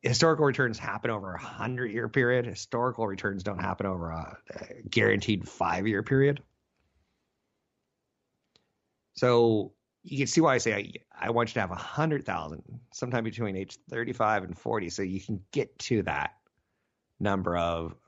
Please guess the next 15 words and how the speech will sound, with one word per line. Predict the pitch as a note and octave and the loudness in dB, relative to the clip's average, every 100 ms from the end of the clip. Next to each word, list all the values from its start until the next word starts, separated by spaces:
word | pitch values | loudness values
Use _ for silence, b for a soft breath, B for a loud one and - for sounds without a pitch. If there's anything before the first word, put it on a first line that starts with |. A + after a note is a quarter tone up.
| - | -8
a | |
million | F#2+ F#2 F2 | -4 -2 -2
and | D2+ | -4
a | D2 | -4
half | C#2+ - - - - _ _ _ _ _ _ _ _ _ _ _ _ _ _ _ _ _ _ _ _ _ _ _ _ _ _ _ _ _ _ _ _ _ | -4 -6 -12 -20 -20 _ _ _ _ _ _ _ _ _ _ _ _ _ _ _ _ _ _ _ _ _ _ _ _ _ _ _ _ _ _ _ _ _
without | - A2 G2 G#2+ | -2 0 0 0
doing | G2+ F#2+ | -2 -2
anything | F#2+ F2 | -4 -6
else. | D2+ - - - _ _ _ _ _ _ _ _ _ _ _ - | -8 -14 -14 -16 _ _ _ _ _ _ _ _ _ _ _ -10
I | D#2+ | -2
want | F2+ G#2 | -2 -2
you | F2 | -4
to | E2+ | -4
do | |
more. | F2+ A2 D#2+ D#2 | 0 0 0 -6